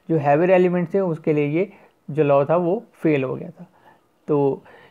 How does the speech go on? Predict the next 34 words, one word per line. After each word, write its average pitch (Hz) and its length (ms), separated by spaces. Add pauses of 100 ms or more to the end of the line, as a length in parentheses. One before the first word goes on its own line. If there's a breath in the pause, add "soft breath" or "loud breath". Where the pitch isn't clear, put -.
(120)
इसके 170 300
बाद 180 260
क्या 175 160
हुआ, 165 380 (260 soft breath)
इसके 156 280
बाद 156 220
आया 139 180
लोथर 139 420
मेयर्स 175 280
थ्योरी। 185 320 (520 soft breath)
लोथर 185 400
मेयर्स 190 440
थ्योरी, 175 380 (120)
Mayers 190 440
is 196 120
best 180 360
known 165 280
for 165 120
his 160 160 (160)
part 160 260
in 165 120
the 160 60
periodic 156 300
classification 147 720
of 175 140
element, 127 340
जैसे 156 480 (320 loud breath)
आपने 151 260
नाम 147 260
सुना 143 220
होगा 139 160
दिमित्री 135 380
मेंडलीव 131 400
का, 156 500